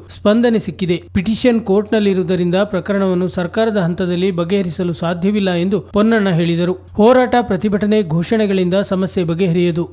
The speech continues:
ಇದು ಕಾನೂನಾತ್ಮಕ ಜಟಿಲ ವಿಚಾರ ಎಂದು ಪೊನ್ನಣ್ಣ ಹೇಳಿದರು. ಅರಣ್ಯ ಕಾಯ್ದೆ ಸೆಕ್ಷನ್ ನಾಲ್ಕರ ಅನ್ವಯ ಯಾವುದೇ ಕಾರಣಕ್ಕೂ ಅರಣ್ಯ ಪ್ರದೇಶ ಒತ್ತುವರಿಯ ರಕ್ಷಣೆ ಸಾಧ್ಯವಿಲ್ಲ.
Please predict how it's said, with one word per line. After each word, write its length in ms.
ಇದು 260
ಕಾನೂನಾತ್ಮಕ 760
ಜಟಿಲ 440
ವಿಚಾರ 320
ಎಂದು 340
ಪೊನ್ನಣ್ಣ 400
ಹೇಳಿದರು. 440
ಅರಣ್ಯ 300
ಕಾಯ್ದೆ 360
ಸೆಕ್ಷನ್ 380
ನಾಲ್ಕರ 340
ಅನ್ವಯ 460
ಯಾವುದೇ 340
ಕಾರಣಕ್ಕೂ 520
ಅರಣ್ಯ 260
ಪ್ರದೇಶ 380
ಒತ್ತುವರಿಯ 500
ರಕ್ಷಣೆ 460
ಸಾಧ್ಯವಿಲ್ಲ. 540